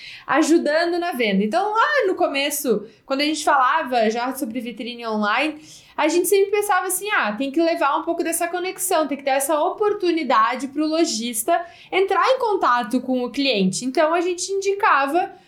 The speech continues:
pra não colocar o preço na vitrine. Na vitrine online, não botar na legenda, muito menos na imagem. Já vamos deixar claro que isso nunca foi uma possibilidade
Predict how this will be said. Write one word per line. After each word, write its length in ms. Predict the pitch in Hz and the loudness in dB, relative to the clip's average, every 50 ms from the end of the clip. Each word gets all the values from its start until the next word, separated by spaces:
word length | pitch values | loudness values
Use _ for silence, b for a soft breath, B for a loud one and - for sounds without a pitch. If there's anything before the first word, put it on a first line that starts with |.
| B _ | B _
pra 200 | 508 539 539 480 | 2 2 4 2
não 200 | 427 415 427 427 | 2 0 0 0
colocar 460 | - 440 370 339 339 339 330 277 269 277 | 2 2 2 2 2 0 0 0 0 -2
o 60 | 269 | 0
preço 420 | 285 262 254 247 254 254 - 277 240 | 0 0 0 0 0 -2 -4 -6 -8
na 120 | 254 247 | -8 -8
vitrine. 600 | 233 285 277 - 277 196 196 180 165 156 156 156 - b b b b b b b b _ | -8 -8 -8 -6 -6 -4 -4 -4 -4 -6 -8 -10 -14 b b b b b b b b _
Na 360 | 220 202 233 247 262 262 - | 0 2 4 4 4 2 0
vitrine 460 | - 240 285 277 311 262 269 269 294 311 | -2 -4 -2 -2 0 -2 -2 -4 -4 -2
online, 420 | 339 349 330 277 262 247 233 226 | 0 0 2 2 2 0 0 -2
não 100 | 220 226 | -2 -2
botar 240 | 240 262 262 262 254 | -2 -2 -2 -2 -2
na 100 | 247 240 | -4 -2
legenda, 600 | 226 220 214 190 226 262 277 302 294 294 277 - | -2 -2 -2 0 0 0 2 2 0 0 -2 -2
muito 580 | 269 277 320 381 440 427 - 440 - - 370 320 | 2 2 4 6 4 4 2 -4 -8 -6 -4 -2
menos 520 | 294 277 254 254 269 269 254 240 220 214 | 0 2 2 2 0 0 -2 -4 -2 -2
na 240 | 214 220 208 208 226 254 | -2 -2 -2 -2 0 0
imagem. 560 | 320 349 302 254 233 240 262 247 285 302 302 | 0 2 2 0 0 -2 -2 -4 -4 -8 -8
Já 180 | 233 247 220 | -4 -2 0
vamos 240 | 214 214 214 214 220 | 0 0 0 0 0
deixar 360 | 208 220 220 - 247 220 226 - | -2 -4 -2 -2 -2 -2 -2 -2
claro 240 | 233 220 220 226 214 | -4 -4 -4 -6 -6
que 80 | - | -8
isso 180 | 214 - 220 226 | -10 -10 -10 -10
nunca 400 | 233 233 269 302 330 320 330 311 | -8 -4 0 0 0 0 0 -2
foi 180 | 320 254 226 220 | 0 -2 -2 -4
uma 120 | 220 214 | -4 -6
possibilidade 720 | 214 220 214 214 - - 226 208 220 202 196 190 190 190 | -6 -6 -8 -8 -8 -8 -4 -2 0 0 0 0 -2 -6